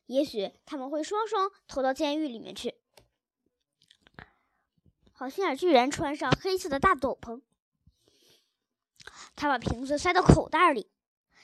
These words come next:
他捡起长长的小号，接着看桌子上的索菲。梦放在我的口袋里，你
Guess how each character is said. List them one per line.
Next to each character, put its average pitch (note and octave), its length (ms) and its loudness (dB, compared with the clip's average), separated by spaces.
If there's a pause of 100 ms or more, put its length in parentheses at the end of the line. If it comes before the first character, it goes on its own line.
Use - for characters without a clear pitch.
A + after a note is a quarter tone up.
他 G4 120 0
捡 E4+ 220 -4
起 F#4 160 -2
长 E4 260 -4
长 G4+ 180 -2
的 G#4 80 2
小 - 220 0
号， - 160 2 (2250)
接 D4+ 240 0
着 B3+ 340 -2 (180)
看 C#4+ 480 -6 (220)
桌 E4 180 0
子 D4+ 120 -2
上 D#4 120 -2
的 C4+ 60 -6
索 - 180 -4
菲。 D#4 300 0 (2500)
梦 F4 320 -8
放 D#4 180 -6
在 C#4+ 100 -4
我 B3+ 120 -6
的 A3 100 -10
口 - 300 -14
袋 C#4+ 80 -10 (160)
里， G#3+ 180 -12 (720)
你 E4 380 -14